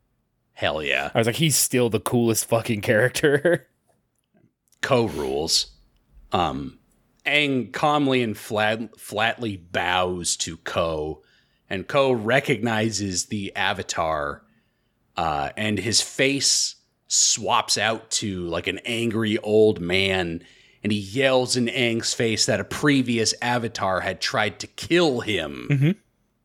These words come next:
Speaker 1: And Aang asks why that would happen.
Speaker 2: He also puts a date on it. He says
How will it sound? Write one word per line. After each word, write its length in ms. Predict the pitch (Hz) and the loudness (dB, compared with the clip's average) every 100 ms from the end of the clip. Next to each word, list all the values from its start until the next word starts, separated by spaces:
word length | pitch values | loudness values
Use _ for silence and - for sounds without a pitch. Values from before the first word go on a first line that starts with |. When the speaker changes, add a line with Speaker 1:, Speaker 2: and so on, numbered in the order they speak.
| _ _ _ _ - | _ _ _ _ -14
Speaker 1:
And 160 | 85 - | -12 -6
Aang 420 | 110 110 104 95 | -6 -4 -6 -6
asks 720 | 107 113 110 - - - - _ _ _ _ | -2 0 0 -2 0 -2 -4 _ _ _ _
why 580 | 73 87 110 104 98 92 | -4 2 4 4 2 2
that 220 | 90 90 | 0 -2
would 120 | 85 | -6
happen. 600 | - 90 82 73 53 50 - | -2 -2 0 -4 -12 -14 -2
Speaker 2:
He 140 | 123 | 2
also 500 | 143 180 135 107 104 - _ _ _ - | 4 4 2 2 0 -4 _ _ _ -2
puts 240 | - - | 0 4
a 40 | 104 | 2
date 420 | 85 113 127 - 95 | 2 4 4 4 -2
on 200 | 92 82 | -4 0
it. 280 | 107 - _ _ _ _ _ _ _ - | -2 -2 _ _ _ _ _ _ _ -12
He 200 | - 139 | -2 0
says 320 | - 98 92 | 2 2 0